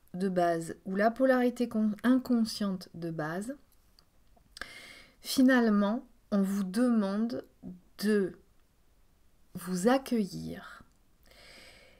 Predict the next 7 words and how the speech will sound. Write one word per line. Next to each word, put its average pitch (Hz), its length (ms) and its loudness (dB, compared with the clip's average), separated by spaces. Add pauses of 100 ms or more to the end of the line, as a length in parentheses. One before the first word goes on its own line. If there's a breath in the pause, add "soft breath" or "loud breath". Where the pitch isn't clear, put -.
(220 loud breath)
de 180 180 4
vous 220 200 2
faire - 540 0
confiance 185 840 -2 (2500)
et 196 100 2
d'y 180 260 -2
aller. 139 300 -8